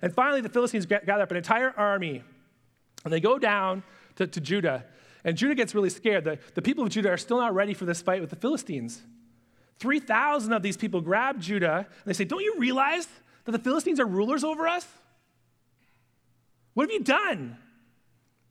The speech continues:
"I did what they did to me," he says. They say, "We gotta give you the Philistines." He says, "Okay, just promise me you won't kill me." All right. They tie him up with some fresh new ropes. They bring him down. And the Spirit of the Lord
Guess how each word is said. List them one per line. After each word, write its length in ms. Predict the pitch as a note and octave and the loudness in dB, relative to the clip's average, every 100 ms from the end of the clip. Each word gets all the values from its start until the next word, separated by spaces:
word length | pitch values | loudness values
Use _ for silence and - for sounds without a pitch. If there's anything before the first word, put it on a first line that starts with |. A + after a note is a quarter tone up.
| _ _ _ _ _ _ | _ _ _ _ _ _
"I 100 | - | -12
did 160 | A#2 A#2+ | -10 -8
what 100 | C3 | -6
they 80 | |
did 160 | C3+ E3 | -6 -2
to 80 | G3+ | -2
me," 360 | E4 D#4+ E3+ - _ _ _ _ _ _ _ _ _ | 0 -4 -8 -14 _ _ _ _ _ _ _ _ _
he 80 | - | -16
says. 380 | - A#2+ A2+ - _ _ _ _ _ _ _ _ _ _ _ _ _ | -10 -10 -12 -18 _ _ _ _ _ _ _ _ _ _ _ _ _
They 80 | - | -12
say, 140 | A#2 D3+ | -8 -2
"We 80 | |
gotta 180 | F#3 F3+ | 0 0
give 140 | E3+ E3 | -2 -4
you 60 | |
the 80 | C#3+ | -4
Philistines." 520 | C#3+ C#3+ C3+ B2 A#2 | -2 -4 -4 -8 -10
He 80 | C3+ | -8
says, 80 | F3+ | -2
"Okay, 160 | G#3 | -2
just 180 | G3 A3+ | -2 -2
promise 260 | C4 C4 C4 | -2 -2 0
me 80 | A#3 | 0
you 120 | G#3+ | 0
won't 160 | F#3 | -2
kill 160 | - G3+ | -2 -2
me." 220 | D#3 A#2+ - - _ | -4 -8 -16 -20 _
All 140 | E3+ A#3+ | -2 0
right. 300 | G3+ A3 - - - - | 0 -2 -6 -20 -14 -6
They 80 | C#3+ | -2
tie 220 | G#3 G#3 | 0 2
him 40 | |
up 140 | G#3+ F#3+ | 0 -2
with 80 | |
some 160 | - D3+ | -6 -4
fresh 300 | C#3+ G3+ G3+ | -2 -2 0
new 160 | G3+ F3 | -2 0
ropes. 500 | F#3 G#3 - - - _ - - | 0 0 -4 -18 -20 _ -12 -6
They 80 | |
bring 180 | D3 G3 | -2 0
him 100 | G3+ | 0
down. 440 | F3+ F3+ F#3 G3 G3 _ _ _ _ _ _ _ _ _ _ _ _ | 0 0 0 -4 -8 _ _ _ _ _ _ _ _ _ _ _ _
And 60 | C#3+ | -8
the 40 | |
Spirit 420 | C#3 - F#3+ A#3 A#3 | -8 -6 -2 0 0
of 120 | E3+ | 0
the 80 | D#3 | 0
Lord 500 | D#3 E3+ F#3 F#3 | 0 0 0 -2